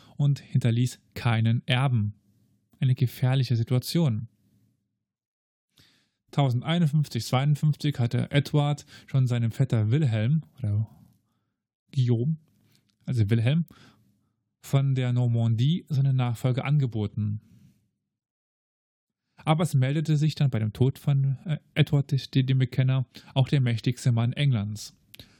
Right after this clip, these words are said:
Earl Goodwin von Wessex. Und er meldete auch Anspruch auf die Herrschaft an.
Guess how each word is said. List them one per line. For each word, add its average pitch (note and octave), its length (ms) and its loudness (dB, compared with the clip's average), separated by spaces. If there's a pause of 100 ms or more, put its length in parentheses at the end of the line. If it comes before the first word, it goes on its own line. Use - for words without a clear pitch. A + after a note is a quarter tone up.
(280)
Earl D3 320 0
Goodwin B2 600 -2 (680)
von A#2+ 280 0
Wessex. - 580 -2 (720)
Und F#3 80 -12
er C#3 80 0
meldete C3+ 340 0
auch C3+ 140 -2
Anspruch A#2+ 380 -2
auf A#2 100 -10
die A#2 140 0
Herrschaft A#2 400 -2
an. B2 240 -4